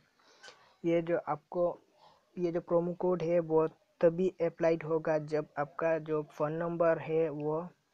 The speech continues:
Paytm यूजेबल ना हो, तभी आप इस प्रोमो कोड को अप्लाइड कर सकते हैं। अगर आपने कभी भी इस नंबर से Paytm से रिचार्ज कर दिया है तो इस एप्लीके-, मतलब ये प्रोमो कोड ये इस नंबर पे नहीं अप्लाइड होगा।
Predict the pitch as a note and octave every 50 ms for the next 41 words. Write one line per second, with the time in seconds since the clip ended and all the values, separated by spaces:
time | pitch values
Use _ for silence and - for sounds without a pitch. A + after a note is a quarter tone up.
0 | _ _ E3 D#3 D3+ D3+ E3 E3 E3 E3 E3 - _ - D#3+ D#3 D#3+ D#3 D#3+ D#3+
1 | D#3 D3+ D#3+ D#3 D3+ D3 C#3 C3+ C3+ C#3 C#3+ C3 C3+ - - - _ _ _ _
2 | _ - D3 C#3+ D3 D#3 D#3+ - D#3 D3+ D3 D3+ - D3 D3 D3 - _ _ -
3 | D3+ D3 C#3+ D3 D3 - D#3+ D#3 D#3+ - - - F3 F#3+ G3+ - _ _ _ _
4 | _ _ - - - _ _ _ - D#3+ D#3 - D#3 D3+ D3+ - - D3+ D3 C#3+
5 | - - C#3+ C#3+ - _ - C3+ B2+ A#2+ C#3+ D3 D3 D#3+ D3+ D3 D#3 D#3 - F3
6 | F3 E3+ E3 - - E3+ D#3 E3 E3 E3 E3+ E3+ E3 D3 - D#3+ D3+ D3 - D#3+
7 | D#3 D#3 D3+ D#3 D3 D#3+ D#3 - _ D#3 D3 - D3+ D3+ D3+ D3+ D3+ - - E3
8 | E3+ F3 F3+ - _ _ - D3+ D3 - D3+ D3+ D3 - - E3 D#3+ D#3+ D#3 D#3
9 | D#3+ E3 E3 E3 D#3+ D3+ D3+ _ _ _ _ _ _ _ _ _ _ _ - D#3+
10 | D#3 D3+ D3 - - D#3 D3+ D#3 - - _ D#3+ C#3 - - E3 D3+ _ _ -
11 | _ - D#3 D3 - D#3 D3+ D3+ D#3 - D#3+ D#3+ D#3 D3+ - E3 D#3 D3+ D#3 D#3
12 | D#3 D#3+ - - D#3 D3+ D#3 D#3+ D#3 - F3 F3+ F3 - _ _ _ _ _ -
13 | D#3+ D3+ D3 D#3 D#3+ D3+ - - D#3 D3 - - D3+ D3+ D3+ D#3 D#3 D#3 - F3
14 | E3 D#3+ D3+ D3+ D3+ C#3+ C#3 - C3+ C3+ C3 - C3+ C3 B2+ B2